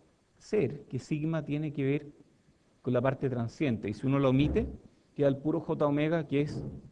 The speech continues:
de régimen sinusoidal permanente. En cambio, cuando uno incluye ese sigma, la transformada ya no es de Fourier, es de Laplace, y la transformada de Laplace incluye ambos, régimen sinusoidal permanente y transiente.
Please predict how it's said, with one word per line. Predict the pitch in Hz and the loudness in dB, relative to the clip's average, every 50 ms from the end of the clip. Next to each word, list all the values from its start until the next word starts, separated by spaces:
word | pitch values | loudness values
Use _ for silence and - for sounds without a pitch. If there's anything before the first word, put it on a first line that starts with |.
| _ _ - | _ _ 0
de | 120 113 | 2 2
régimen | 120 127 - - 120 120 117 | 2 2 0 0 0 0 -2
sinusoidal | - - 117 113 101 - 120 107 110 113 - | -2 -2 -4 -4 -4 -4 -4 -2 -2 -2 -4
permanente. | - - 139 160 156 123 98 95 - - - - - - _ _ _ - - | -4 -2 0 0 0 0 -2 -4 -6 -14 -20 -20 -20 -20 _ _ _ -14 -8
En | 135 117 | -4 2
cambio, | - 160 160 156 147 | 4 4 4 4 2
cuando | 135 131 127 117 135 | 2 2 2 4 2
uno | 151 160 165 160 | 4 4 4 2
incluye | 147 139 - - 127 123 123 - 160 175 190 190 | 0 0 -2 -2 -2 -2 0 2 2 4 4 4
ese | 185 196 196 | 2 0 -4
sigma, | - - 208 170 147 151 160 156 | -4 -2 -2 -2 -2 -2 -2 0
la | 127 127 | 0 0
transformada | 127 127 127 - 139 127 131 139 139 131 | 0 0 -2 -2 -2 0 2 2 2 2
ya | 123 123 | 2 2
no | 123 131 | 0 0
es | 143 139 | -2 -2
de | 147 | -4
Fourier, | - - 156 120 110 117 - - - - - - | -6 -4 -2 0 0 0 -2 -4 -10 -20 -20 -16
es | - 110 | -12 -6
de | - 113 | -2 0
Laplace, | 127 135 160 180 208 208 - - - - - - - _ _ _ _ _ _ _ _ - - - - - - - - _ _ _ _ _ _ - | 0 2 2 2 0 -2 -4 -14 -20 -20 -20 -20 -20 _ _ _ _ _ _ _ _ -20 -20 -20 -20 -20 -20 -20 -20 _ _ _ _ _ _ 0
y | 127 135 131 131 131 131 131 - - - - - - - - - | 2 4 4 4 4 2 0 -2 -6 -12 -18 -20 -20 -18 -6 0
la | 117 120 120 | 2 2 2
transformada | 117 120 120 139 131 120 139 139 143 | 2 0 0 0 0 2 2 2 4
de | 135 | 4
Laplace | 127 123 120 143 139 135 - 135 | 2 2 2 0 0 0 -2 -6
incluye | 120 - 147 143 156 180 | -4 -2 0 4 6 6
ambos, | 185 180 151 123 98 95 - - - - - | 6 6 4 4 2 0 -2 -6 -14 -20 -10
régimen | - - 135 135 - 151 147 139 | -4 -4 -2 -2 0 0 0 0
sinusoidal | 135 - 139 127 123 - - 120 120 135 139 135 | -2 -2 -2 -2 -2 -2 0 2 2 2 2 2
permanente | 147 151 170 185 190 185 180 180 190 175 | 0 0 2 2 2 0 -2 -2 -4 -4
y | - 131 | -2 0
transiente. | 135 127 117 - - - - - | 0 0 -2 -4 -8 -12 -14 -16